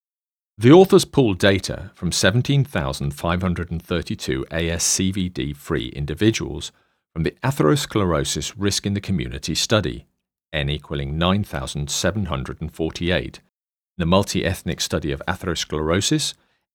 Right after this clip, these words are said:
N equaling three thousand and forty-nine, and the coronary artery risk development in young adults, N equaling four thousand seven hundred and thirty-five. R C was calculated as non-high-density lipoprotein cholesterol,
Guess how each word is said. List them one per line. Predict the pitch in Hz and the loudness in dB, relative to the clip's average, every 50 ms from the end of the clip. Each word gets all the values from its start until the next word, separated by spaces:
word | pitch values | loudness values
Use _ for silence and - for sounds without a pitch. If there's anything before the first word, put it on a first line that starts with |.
| - | -8
N | 85 82 71 | -6 -4 -4
equaling | 69 69 - 76 71 71 | -4 -6 -6 -6 -6 -6
three | - - 90 76 | -4 -2 -4 -2
thousand | - - 85 78 73 71 69 62 69 - - | -2 -4 -4 -4 -4 -4 -4 -6 -6 -6 -8
and | - 78 73 | -8 -10 -6
forty-nine, | - 82 76 - - 69 76 90 98 95 78 76 80 80 - _ _ _ _ _ _ _ _ _ _ _ _ _ _ _ - | -4 -4 -4 -2 -4 -2 0 2 2 2 2 0 -2 -4 -8 _ _ _ _ _ _ _ _ _ _ _ _ _ _ _ 0
and | 127 139 | 2 2
the | 156 | 2
coronary | 143 - 151 170 180 180 175 175 160 - | 4 6 6 6 8 8 6 4 4 2
artery | 85 80 73 - - 90 87 87 | 2 0 0 -2 -2 -2 0 2
risk | 92 113 131 - - - | 4 2 2 2 0 -4
development | - 113 - 98 82 67 65 71 73 - - | -6 -4 -2 0 -2 0 -2 -4 -6 -4 -2
in | 87 85 | -2 0
young | 85 85 90 87 85 87 - - | 0 2 2 2 0 -2 -2 0
adults, | 110 104 92 80 64 - - - - - - - - _ _ _ _ _ _ _ _ _ _ - | 0 0 0 0 -2 -6 -8 -8 -8 -6 -8 -8 -10 _ _ _ _ _ _ _ _ _ _ -4
N | 95 82 78 | -2 -2 0
equaling | 78 78 76 - - 80 76 73 | -2 -4 -4 -6 -4 -4 -4 -4
four | 71 - - - 95 90 | -6 -6 -4 -2 -2 -2
thousand | - - 82 76 76 73 - 73 73 73 | -2 -2 -4 -2 -2 -4 -4 -6 -6 -4
seven | - - - 92 85 80 73 | -4 -4 -2 -2 -2 -2 -4
hundred | - 80 69 71 78 73 | -4 -6 -6 -8 -8 -8
and | - 71 69 | -8 -8 -8
thirty-five. | - 82 78 69 - 76 71 - 101 98 87 67 64 65 65 - _ _ _ _ _ _ _ _ _ _ _ _ _ _ _ _ _ _ _ _ _ _ _ _ _ _ _ _ _ _ _ _ _ _ _ _ _ _ _ _ _ | -6 -6 -6 -6 -6 -6 -2 2 2 2 2 2 -2 -6 -12 -16 _ _ _ _ _ _ _ _ _ _ _ _ _ _ _ _ _ _ _ _ _ _ _ _ _ _ _ _ _ _ _ _ _ _ _ _ _ _ _ _ _
R | 143 160 202 | 6 6 6
C | 190 - - 117 85 | 6 6 4 2 2
was | 73 73 82 - | 2 0 -2 -2
calculated | - - - - 120 120 - - 78 62 65 71 - 80 76 - - - | -4 -4 0 2 2 2 2 -2 -6 -8 -8 -8 -8 -8 -8 -8 -8 -10
as | 95 - - | -8 -4 0
non-high-density | 95 90 95 104 127 151 147 139 - 107 104 110 113 - 69 71 - - - 80 76 | 2 4 4 4 4 2 0 0 0 2 2 2 2 2 0 0 -2 -4 -4 -4 -2
lipoprotein | 80 87 90 - 110 101 - 85 78 - - 73 69 | -2 -2 -4 -4 -6 -6 -4 -4 -4 -2 -4 -6 -6
cholesterol, | - - 87 87 92 95 - - - 65 76 90 | -4 -2 0 0 0 0 -2 -4 -6 -8 -8 -8